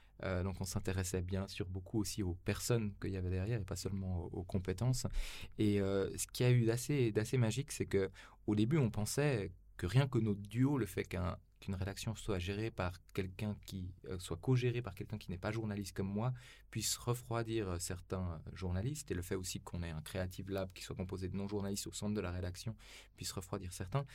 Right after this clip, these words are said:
En fait, c'était tout l'inverse. Les, euh, les journalistes étaient vachement rassurés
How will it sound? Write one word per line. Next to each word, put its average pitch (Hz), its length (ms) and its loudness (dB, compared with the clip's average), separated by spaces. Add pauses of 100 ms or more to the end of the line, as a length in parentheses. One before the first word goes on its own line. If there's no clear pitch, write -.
(420)
En - 60 0
fait, 156 160 2
c'était 123 260 0
tout 135 160 -4
l'inverse. 98 520 0 (100)
Les, 104 260 0
euh, 92 140 0 (140)
les 95 140 -2
journalistes 120 640 4
étaient 90 240 0
vachement 127 500 0
rassurés 113 600 -2